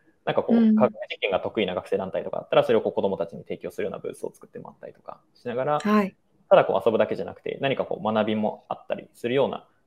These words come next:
Speaker 1: なんかそんなようなイベントを先月は開催してまし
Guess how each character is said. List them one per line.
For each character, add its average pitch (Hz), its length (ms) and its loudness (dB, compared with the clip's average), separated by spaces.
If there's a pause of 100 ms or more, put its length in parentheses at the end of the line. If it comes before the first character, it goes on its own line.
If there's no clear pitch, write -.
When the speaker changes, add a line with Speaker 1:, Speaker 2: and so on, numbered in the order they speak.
Speaker 1:
な 156 80 -6
ん - 40 -8
か - 60 -8
そ 151 140 -4
ん 151 80 -4
な 147 80 -2
よ 131 80 0
う - 20 -2
な - 80 -6
イ - 60 -8
ベ - 100 -8
ン - 80 -12
ト - 140 -8
を - 180 -8 (320)
先 92 160 -8
月 - 220 -12
は - 180 -12
開 - 140 -12
催 - 260 -12
し - 60 -20
て - 100 -12
ま - 160 -10
し - 100 -20